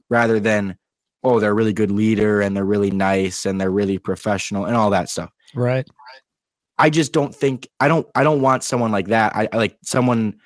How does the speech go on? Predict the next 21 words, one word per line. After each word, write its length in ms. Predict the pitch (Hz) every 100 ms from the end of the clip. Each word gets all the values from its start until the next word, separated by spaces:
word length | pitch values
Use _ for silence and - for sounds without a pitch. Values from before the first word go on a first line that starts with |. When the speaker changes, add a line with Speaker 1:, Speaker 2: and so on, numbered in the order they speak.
| _ _ _ -
Speaker 1:
like 280 | 113 110 113
Monty 420 | 113 107 - 95
where 180 | 101 98
I'm 160 | 98
just 220 | 98 98
like, 300 | 104 95 - _ _ _ _
yeah, 140 | 170
he's 180 | 113 117
a 40 | 110
good 180 | 110
culture 340 | - 110 98 95
fit 280 | - 92 76
and 100 | 98
I, 140 | 95
and 100 | 101
I 100 | 95
like 280 | 92 101 101
him 160 | 107 98
as 140 | 90
a 40 |
person. 440 | 90 113 101 87